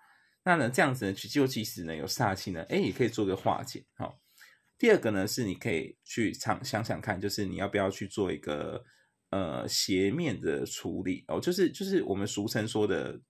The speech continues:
呃，包覆梁柱啦，哈。就是，就是让，就是让那个斜面墙吼，感觉吼，做出斜面墙后，让你觉得不会有那么有压迫感吼。那这个视觉上看起来比较轻松吼，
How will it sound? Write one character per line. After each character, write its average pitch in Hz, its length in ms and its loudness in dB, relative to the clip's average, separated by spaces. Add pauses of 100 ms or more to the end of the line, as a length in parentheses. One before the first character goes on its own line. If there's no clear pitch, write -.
(180)
呃， 80 240 -2
包 131 220 4
覆 131 420 -2 (320)
梁 98 320 0
柱 - 280 -2
啦， - 260 -14
哈。 - 160 -6 (520)
就 208 80 4
是， 208 320 0 (100)
就 208 140 0
是 196 140 -2
让， 160 320 2 (320)
就 220 160 -4
是 202 80 -2
让 165 160 4
那 156 80 -2
个 120 100 2
斜 113 260 0
面 139 160 2
墙 104 240 -2
吼， 90 160 0
感 85 220 -2
觉 - 220 -4
吼， 104 260 -4 (340)
做 165 160 2
出 143 140 0
斜 120 160 -2
面 117 100 0
墙 113 140 0
后， 104 80 0
让 107 180 -2
你 - 140 -10
觉 92 160 -4
得 90 240 -4 (180)
不 107 140 -2
会 175 160 0
有 110 140 0
那 135 80 -2
么 117 100 -2
有 71 120 -4
压 110 220 -2
迫 - 240 -2
感 - 160 -6 (140)
吼。 - 100 -12 (480)
那 - 80 0
这 196 120 0
个 160 40 2
视 165 200 0
觉 123 120 2
上 113 200 2
看 117 120 2
起 101 60 -2
来 - 60 -4
比 - 80 -4
较 82 40 0
轻 98 240 -6
松 90 220 -4
吼， - 240 -8